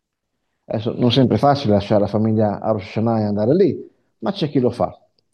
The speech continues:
Il significato di tutto questo è che Rabbeinu può dire ad Hashem che egli è colui che giudica, perciò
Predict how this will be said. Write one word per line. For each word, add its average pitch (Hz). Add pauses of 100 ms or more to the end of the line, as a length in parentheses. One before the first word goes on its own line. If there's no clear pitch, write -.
(360)
Il 170
significato 190
di 180
tutto 180
questo 196
è 156
che 147
Rabbeinu 147
può 139
dire 147
ad 117
Hashem 143 (600)
che -
egli 233 (440)
è 143
colui 151
che 131
giudica, 117
perciò 123